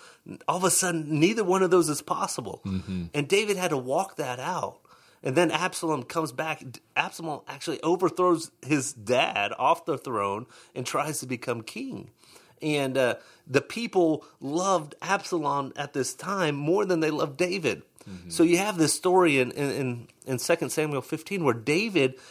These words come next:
Speaker 1: is riding a, a, a horse, a donkey, a colt, whatever he's riding, out of the city of Jerusalem. And we see the story that's there. And, uh, there's some takeaways I think we can learn,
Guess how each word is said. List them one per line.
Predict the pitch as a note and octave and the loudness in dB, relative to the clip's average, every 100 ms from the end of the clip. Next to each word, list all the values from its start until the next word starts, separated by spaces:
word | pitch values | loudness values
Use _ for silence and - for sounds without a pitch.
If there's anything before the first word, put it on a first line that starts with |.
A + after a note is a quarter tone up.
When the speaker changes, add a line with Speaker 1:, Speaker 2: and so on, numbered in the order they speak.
| - | -14
Speaker 1:
is | - B2 | 0 0
riding | A#2+ C#3+ F#3 G3 F3 C#3 | 4 2 2 0 0 2
a, | B2 - | 0 -2
a, | - A#2+ _ _ _ _ | -6 -6 _ _ _ _
a | C3+ | -2
horse, | C3 G3 G3+ D3+ C3+ | 0 4 6 6 4
a | |
donkey, | B2 D3 F#3 F3 D3 | 2 2 2 2 0
a | G#2+ | 2
colt, | - F#3 F3 | 2 2 2
whatever | B2+ B2+ E3 E3+ | 2 4 4 2
he's | B2 | -2
riding, | A2+ A#2+ B2 C3+ - - - - | 2 2 2 -2 -8 -20 -12 0
out | F3 F#3 | 4 4
of | |
the | D#3+ | 2
city | D3+ D#3+ C#3+ | -2 -2 0
of | C3 | -2
Jerusalem. | A2+ B2 C3 - A#2+ G#2+ F2 - - - - | -2 -2 0 -2 -4 -4 -4 -14 -20 -20 -6
And | A#2+ | -2
we | A#2+ | -2
see | - F3 | 0 0
the | D3 | 0
story | - - D#3 B2+ | -2 0 2 2
that's | G2 F#2 - | 0 -4 -2
there. | G2+ G2 G#2+ - - - _ _ | 2 2 2 -4 -20 -20 _ _
And, | B2+ B2 A#2 | 0 2 4
uh, | A#2+ | 2
there's | A#2+ B2+ | 2 0
some | B2+ | -2
takeaways | - E3 E3 B2+ A#2 | 2 0 2 2 2
I | B2+ | -2
think | - A2+ | -6 -6
we | A#2+ | -4
can | A2+ A2+ | -2 2
learn, | C3+ D3+ C3 B2+ | 4 4 2 -2